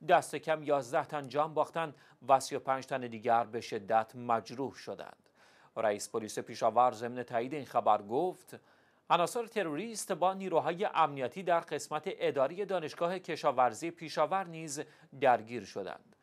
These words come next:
طاهر خان افزود: «پلیس و کاماندوهای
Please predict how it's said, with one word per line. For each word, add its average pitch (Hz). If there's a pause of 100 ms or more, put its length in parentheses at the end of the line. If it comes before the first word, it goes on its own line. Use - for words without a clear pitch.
(300)
طاهر 113
خان 117
افزود: 143 (380)
«پلیس 202
و 208
کاماندوهای 175